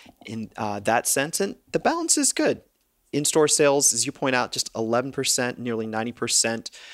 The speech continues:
are digital sales. So they're cutting out that traditional wholesaler middleman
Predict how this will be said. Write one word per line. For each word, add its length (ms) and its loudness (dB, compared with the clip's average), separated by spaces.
are 120 0
digital 400 0
sales. 440 4
So 300 2
they're 140 2
cutting 560 0
out 380 0
that 200 2
traditional 760 -2
wholesaler 640 2
middleman 560 -2